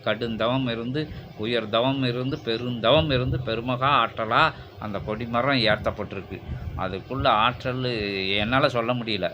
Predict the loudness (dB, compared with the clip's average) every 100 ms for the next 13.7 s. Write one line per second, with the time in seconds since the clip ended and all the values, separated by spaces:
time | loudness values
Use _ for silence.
0 | -4 -4 -2 -2 -4 -8 -20 -12 -6 0
1 | 0 0 -4 -6 -4 -2 -2 -2 -4 -4
2 | -4 -6 -8 -2 -2 -4 -14 -2 0 6
3 | 4 8 8 10 10 8 6 0 -2 -6
4 | -8 -8 -6 -8 -8 -6 -6 -6 -10 -6
5 | -6 -6 -12 -20 -20 -12 -4 -2 -2 -4
6 | -2 -2 -2 -4 -2 0 0 -2 -2 0
7 | 0 -2 -2 -2 -2 -2 -2 2 4 4
8 | 2 0 2 0 2 2 0 -2 -2 0
9 | 2 2 0 2 0 0 0 0 2 2
10 | 4 2 -2 -6 -8 -6 -4 -2 4 4
11 | 4 0 0 2 0 0 -4 -2 0 2
12 | 2 0 -2 -4 -4 -4 -4 -4 -6 -4
13 | 0 0 0 -2 -4 -6